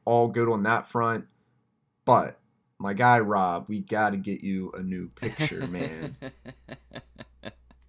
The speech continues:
Speaker 1: The picture that came out when, like, the news release,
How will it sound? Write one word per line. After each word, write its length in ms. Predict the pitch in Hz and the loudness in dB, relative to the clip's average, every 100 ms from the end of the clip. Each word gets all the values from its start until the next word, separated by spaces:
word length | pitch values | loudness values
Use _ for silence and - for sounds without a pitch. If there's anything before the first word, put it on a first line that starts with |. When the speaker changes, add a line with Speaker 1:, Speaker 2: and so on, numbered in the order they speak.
| _ - | _ -14
Speaker 1:
The 80 | 90 | -14
picture 760 | - 143 - - 127 107 104 104 | -6 -4 -2 0 2 2 2 -2
that 200 | 104 92 | -4 -4
came 280 | - 123 120 | -2 0 2
out 500 | 110 104 104 101 - - | 2 0 0 0 -4 -10
when, 280 | - 98 98 | -12 -6 -4
like, 260 | - 92 98 | -4 -8 -6
the 80 | 92 | -2
news 380 | 107 135 127 120 | 2 2 2 0
release, 760 | 120 120 117 110 107 - - | 0 0 0 -2 -2 -6 -8